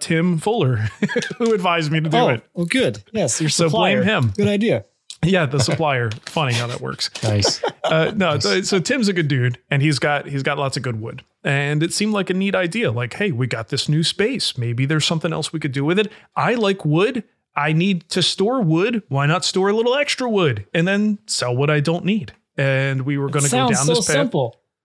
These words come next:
Speaker 2: How
Speaker 1: It
Speaker 2: hard
Speaker 1: does.
Speaker 2: could it
Speaker 1: It,
Speaker 2: be?
Speaker 1: it re-, like, a, a monkey could do it, Matt.
Speaker 2: <laughs>
Speaker 1: Really.
Speaker 2: I don't disagree with that.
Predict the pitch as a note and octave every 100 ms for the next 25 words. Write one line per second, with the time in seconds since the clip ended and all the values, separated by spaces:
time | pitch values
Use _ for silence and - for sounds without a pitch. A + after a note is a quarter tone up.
0 | - C4+ C4+ B3 G#3+ F#3 B3+ E3 D4+ A#3+
1 | B2 - A2 - F3+ G#3+ G#3 C4+ F3 F#3
2 | - F3+ G3+ E3+ F#3 G#3+ - A#2 A2 A#2
3 | - - _ _ - A#2 A2+ - - -
4 | _ _ - E3 A2 - - _ _ _
5 | - D3+ E3 B2 D3+ G3+ D4+ B3 - F#3+
6 | G#3 E3 - B2 C3+